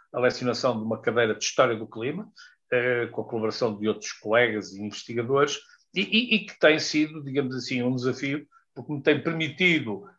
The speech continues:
eh, sair da minha zona de conforto, eh, habitual, eh, digamos assim, que é a arqueologia pré-histórica e a arqueologia paleolítica em especial, mas procurar ir um pouco mais além,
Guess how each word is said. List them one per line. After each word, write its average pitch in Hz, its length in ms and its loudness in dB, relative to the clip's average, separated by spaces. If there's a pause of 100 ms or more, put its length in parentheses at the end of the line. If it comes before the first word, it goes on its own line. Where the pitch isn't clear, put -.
(120)
eh, 139 180 2
sair 180 680 6
da 143 100 4
minha 147 220 2
zona 151 320 4
de - 120 -6
conforto, 151 800 4 (340)
eh, 143 320 10
habitual, 131 720 4 (240)
eh, 143 400 6
digamos 127 300 -4
assim, 135 260 -6
que 139 80 2
é 131 60 8
a 123 60 10
arqueologia 117 720 0
pré-histórica 123 760 6
e 104 140 -2
a 113 60 2
arqueologia 127 440 -2
paleolítica 143 640 4
em 143 80 -4
especial, - 640 2 (320)
mas - 80 -2
procurar 202 540 4
ir 180 80 4
um 175 120 0
pouco 156 300 0
mais 151 240 6
além, 147 320 6